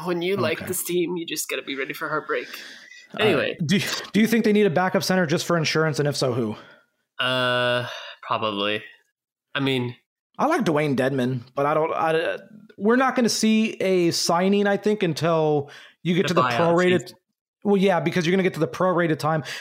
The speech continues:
Speaker 2: The Clippers are not enough under the hard cap right now to sign someone, so they have to wait a little bit until s-, salaries become truly prorated.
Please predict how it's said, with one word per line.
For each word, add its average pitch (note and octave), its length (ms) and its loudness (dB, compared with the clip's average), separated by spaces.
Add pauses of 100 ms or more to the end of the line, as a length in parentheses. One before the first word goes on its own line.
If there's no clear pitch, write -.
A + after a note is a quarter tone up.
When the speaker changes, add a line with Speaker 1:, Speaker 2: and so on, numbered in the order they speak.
(100)
Speaker 2:
The G3+ 80 2
Clippers C4 340 2
are B3 60 2
not F#3+ 220 4
enough F#3+ 280 2
under F#3 160 2
the D#3 120 2
hard D3 260 0
cap F#3+ 220 0
right G3+ 160 0
now G#3+ 380 0 (160)
to F3 280 2
sign E3 320 0
someone, A2+ 520 -4 (280)
so F3+ 140 -2
they F#3 80 2
have G3 80 2
to G3 100 2
wait F#3 240 2
a G#3 40 2
little F#3 180 4
bit F#3 80 2
until E3+ 180 0
s-, - 280 -6
salaries E3+ 380 0
become D#3+ 220 -2
truly E3 300 0
prorated. B2+ 640 -2